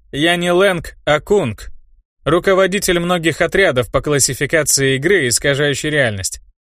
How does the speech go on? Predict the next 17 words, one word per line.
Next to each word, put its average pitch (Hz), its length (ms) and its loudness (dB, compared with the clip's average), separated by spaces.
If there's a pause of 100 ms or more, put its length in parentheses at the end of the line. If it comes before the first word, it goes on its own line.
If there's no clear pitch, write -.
(280)
Главы 170 460 2
земных 170 360 0
фракций 170 460 0
вверяют 151 440 2
мне 151 200 -2
свои 143 280 2
войска 143 440 2
в 147 60 -2
управление, 156 720 0 (320)
а 127 140 0
некоторые 170 500 0
так 180 240 0
и 175 60 4
вовсе 170 340 2
присягнули 139 540 0
на 139 160 0
верность 147 520 -2